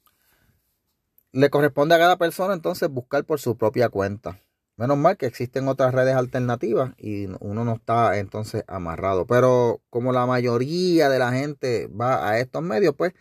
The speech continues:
eso es lo que están viendo. La información censurada, la información filtrada para favorecer un solo punto de vista. Y por eso que usted está viendo que a nivel mundial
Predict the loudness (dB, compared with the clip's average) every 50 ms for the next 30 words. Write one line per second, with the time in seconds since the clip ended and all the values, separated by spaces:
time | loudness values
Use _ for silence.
0 | _ _ _ _ _ -8 -6 -4 0 0 0 0 0 -2 -4 -6 -6 -4 -4 -4
1 | -6 -6 -6 -8 -8 -6 -6 -8 -8 -6 -8 -6 -6 -6 -6 -4 -4 -4 -4 -2
2 | 0 0 2 2 2 2 0 0 -2 -2 -4 -4 -6 -4 -4 -4 -4 -4 -6 -12
3 | _ _ _ _ -8 -6 -6 -6 -4 -2 0 2 2 2 2 0 -4 _ _ _
4 | _ _ _ -2 -2 -2 -2 0 0 0 0 0 0 0 0 -2 -2 -4 _ -10
5 | -8 -8 -6 -2 0 2 2 2 0 -2 -4 -6 -4 -2 -4 -4 -4 -4 _ -2
6 | 2 2 2 2 2 0 -2 -2 -2 -2 -2 0 2 2 2 2 2 2 0 0
7 | 0 0 2 2 2 2 0 -4 -4 2 4 4 4 4